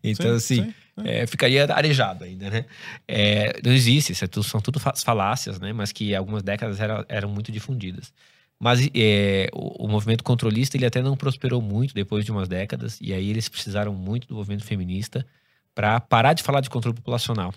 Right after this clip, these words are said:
Speaker 1: Até porque muitos países viam isso, né, como veio muito dos, da, dos Estados Unidos, da Inglaterra, essas, esses movimentos,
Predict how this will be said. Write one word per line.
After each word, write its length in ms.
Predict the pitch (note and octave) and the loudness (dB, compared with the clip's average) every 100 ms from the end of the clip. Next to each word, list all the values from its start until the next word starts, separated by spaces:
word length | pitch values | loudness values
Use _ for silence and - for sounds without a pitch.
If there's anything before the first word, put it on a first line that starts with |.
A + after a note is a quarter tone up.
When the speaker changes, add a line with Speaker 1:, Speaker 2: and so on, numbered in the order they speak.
| _ | _
Speaker 1:
Até 120 | - | -6
porque 300 | A2+ B2 - | -2 -2 0
muitos 240 | A2+ A#2+ - | 0 0 0
países 540 | A#2 G2+ G#2+ A#2 A2+ | -2 0 -2 -4 -6
viam 420 | G#2+ G#2 A2+ A2+ | -6 -4 -2 0
isso, 320 | G2+ A#2 - G2 | 0 -2 -4 -6
né, 100 | F#2+ | -6
como 220 | G2+ G2+ | -4 -4
veio 260 | G2 G#2 | -2 -2
muito 240 | G2 G#2+ G#2 | 0 -2 -4
dos, 140 | F#2+ | -6
da, 120 | G2 - | -6 -10
dos 100 | - | -4
Estados 220 | G2+ F2+ | -4 -4
Unidos, 500 | - G2+ G#2+ F#2 G2 | -4 -2 0 -2 -4
da 60 | F#2 | -8
Inglaterra, 500 | F2+ - G2 G2+ G2 | -8 -4 -2 -2 -4
essas, 260 | - G2 | -6 -8
esses 220 | - - - | -10 -14 -10
movimentos, 520 | F#2 F2+ G2 B2 | -6 -4 -4 -4